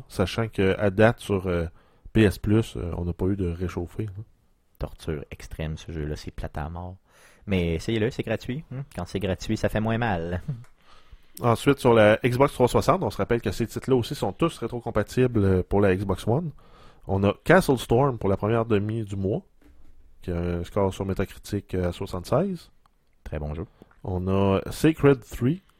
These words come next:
Speaker 1: euh, qui est pas très bien coté sur Metacritic. Pour la deuxième moitié de décembre, en fait, du seize au trente et un, euh, il est cinquante et un sur Metacritic. Et, euh, vu que c'est Noël, ben, il nous donne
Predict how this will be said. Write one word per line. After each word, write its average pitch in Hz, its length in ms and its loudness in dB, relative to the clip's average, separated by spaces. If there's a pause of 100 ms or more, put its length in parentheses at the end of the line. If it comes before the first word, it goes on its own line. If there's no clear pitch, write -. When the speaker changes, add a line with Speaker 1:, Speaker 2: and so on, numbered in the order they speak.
(240)
Speaker 1:
euh, 87 640 -4 (1200)
qui - 100 -8
est - 20 -8
pas - 180 -6
très 120 260 -2
bien 107 200 -4
coté 120 240 -2
sur 107 180 -4 (100)
Metacritic. 101 500 -4
Pour 120 180 2
la 110 100 6
deuxième 123 260 4
moitié 123 220 -2
de 123 40 -10
décembre, 120 360 0
en 98 80 -2
fait, - 240 -6
du 101 80 -14
seize 120 300 0
au 110 60 -6
trente 107 220 -8
et 95 60 0
un, 113 140 0 (580)
euh, 101 140 4
il 104 100 0
est 95 60 0
cinquante 120 300 0
et 101 60 4
un 113 100 2
sur 98 120 -8
Metacritic. - 460 -6 (1300)
Et, 131 240 6
euh, 98 440 4
vu 120 140 -2
que - 40 -6
c'est 131 100 2
Noël, 117 280 4
ben, 123 120 4
il 107 80 4
nous 107 60 -2
donne 117 240 6